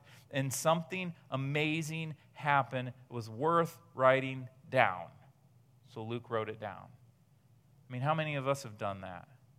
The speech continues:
When something cool's happened and we thought, "Man, we gotta write this down. I don't wanna forget this." Luke wrote down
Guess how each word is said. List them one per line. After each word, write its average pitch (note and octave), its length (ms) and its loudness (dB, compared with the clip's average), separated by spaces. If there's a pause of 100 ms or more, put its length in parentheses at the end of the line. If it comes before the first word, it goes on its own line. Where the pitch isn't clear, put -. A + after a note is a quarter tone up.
When A2+ 160 -8
something C#3+ 420 -4
cool's C3 300 -10
happened G#2+ 320 0
and G2+ 80 -12
we G#2 80 -10
thought, - 240 -14
"Man, C#3 180 -12
we D3 100 -10
gotta A2+ 200 -6
write A2 220 -8
this A2 180 -14
down. G#2 280 -8
I G#2 60 -10
don't C3+ 120 -8
wanna C#3 120 -6
forget A2+ 500 -10
this." - 440 -18 (920)
Luke B2+ 220 -8
wrote B2 460 -2
down G2+ 400 0